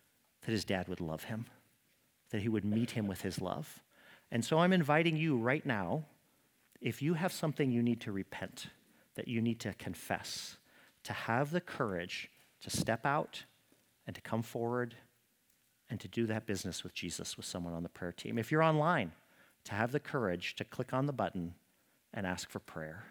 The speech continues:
Let Jesus meet you in that place. Let him set you free.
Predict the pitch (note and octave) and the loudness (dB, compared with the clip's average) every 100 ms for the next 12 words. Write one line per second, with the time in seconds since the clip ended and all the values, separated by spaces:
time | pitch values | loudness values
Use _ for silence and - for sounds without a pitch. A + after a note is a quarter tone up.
0 | - _ _ _ _ _ _ _ _ _ | -20 _ _ _ _ _ _ _ _ _
1 | _ _ _ _ _ _ _ - A2 C3 | _ _ _ _ _ _ _ -2 2 2
2 | - D3+ - C3 C3 C3 A#2+ G#2 F#2+ G#2 | 0 -4 -4 0 0 0 -2 -2 -2 -2
3 | A#2+ - F#2+ F2+ F2+ F2+ - - F#2+ G2 | -4 -6 -6 -4 -4 -4 -6 -10 -12 -10
4 | - B2 A2+ B2+ - - C3 - - A#2+ | -4 -2 0 -2 -2 -4 -2 -4 -6 -8
5 | - B2+ - - C#3+ D#3+ E3+ E3+ | -6 -6 -6 -10 -12 -10 -10 -12